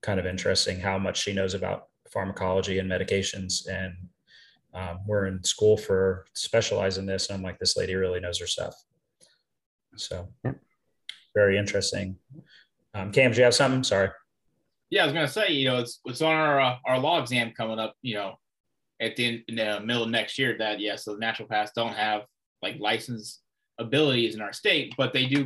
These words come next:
Speaker 3: they're, like, the ones that existed are grandfathered in. So
Speaker 2: Mm-hmm.
Speaker 3: there's not that many that are left, if, if any at all are left.
Speaker 2: Right. I, I don't think I know anybody in Florida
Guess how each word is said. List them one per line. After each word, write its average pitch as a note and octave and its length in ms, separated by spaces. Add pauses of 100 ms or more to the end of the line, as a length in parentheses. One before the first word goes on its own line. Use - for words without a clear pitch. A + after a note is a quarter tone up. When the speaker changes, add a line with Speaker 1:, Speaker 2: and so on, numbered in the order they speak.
Speaker 3:
they're, D3 220
like, A#2+ 180
the C#3 60
ones D3 140
that B2 100
existed B2+ 400
are A2+ 120
grandfathered A2+ 560
in. D#3+ 200 (360)
So - 180
Speaker 2:
Mm-hmm. A#2+ 360
Speaker 3:
there's A#2 200
not C#3 260
that E3+ 180
many F3+ 200
that E3 140
are D3 100
left, D#3 300
if, C3+ 140 (160)
if B2+ 200
any A#2+ 200
at G#2 80
all G2 240
are F2+ 160
left. - 380 (500)
Speaker 2:
Right. F2 240 (880)
I, G#2+ 80
I A2 160
don't C3+ 140
think A#2 140
I G#2 60
know G2+ 200
anybody F2+ 540
in F2 180
Florida F#2 500